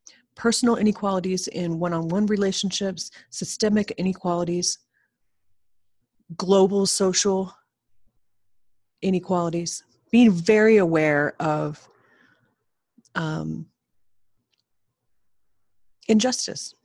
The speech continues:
Injustice in our access to things like water,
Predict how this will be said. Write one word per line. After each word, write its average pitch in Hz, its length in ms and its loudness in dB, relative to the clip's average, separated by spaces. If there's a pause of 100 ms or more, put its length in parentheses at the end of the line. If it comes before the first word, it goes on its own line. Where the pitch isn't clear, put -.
(1000)
Injustice 208 680 0
in 185 240 -4 (100)
our 170 200 -8
access 185 420 -2
to - 140 -6
things 185 340 -2
like 151 200 -2
water, 147 440 -2